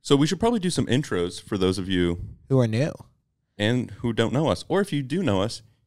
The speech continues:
Speaker 1: you know us in a deeper way.
Speaker 2: We do know us in a deeper way. We have done a show before. So
Speaker 1: Yes.
Speaker 2: for all those people coming back and waiting for us, kind of like an ex-lover or stalker, thank you.
Speaker 1: Yes.
Speaker 2: We missed you.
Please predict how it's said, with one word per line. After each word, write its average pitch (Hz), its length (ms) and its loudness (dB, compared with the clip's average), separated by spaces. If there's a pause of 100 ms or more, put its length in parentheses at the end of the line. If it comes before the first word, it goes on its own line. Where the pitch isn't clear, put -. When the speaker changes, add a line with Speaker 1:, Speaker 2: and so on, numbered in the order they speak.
(300)
Speaker 1:
you 123 80 -2
know 117 200 2
us 113 120 -6
in 113 60 2
a 107 60 2
deeper 104 260 -6
way. 120 180 -4 (280)
Speaker 2:
We 123 100 0
do 135 220 4
know 107 160 4
us 95 100 -2
in 98 80 0
a 92 60 -4
deeper 90 280 -8
way. 90 220 -6
We 127 140 4
have 240 420 4 (100)
done 190 220 6
a 170 60 2
show 170 240 4
before. 127 520 -2
So 135 200 2
Speaker 1:
Yes. - 80 4
Speaker 2:
for 165 100 8
all 165 100 8
those 165 160 6
people 147 280 6
coming 131 320 0
back 139 680 -2
and 120 160 -4
waiting 120 340 -4
for 98 220 -10
us, - 380 -10
kind 127 180 -4
of 120 100 -4
like 104 380 -6 (340)
an 127 160 0
ex-lover 110 760 -2
or - 100 -4
stalker, - 540 -8
thank 143 320 -2
you. - 240 -6
Speaker 1:
Yes. - 320 -6 (160)
Speaker 2:
We 113 100 2
missed 117 260 -2
you. - 60 -12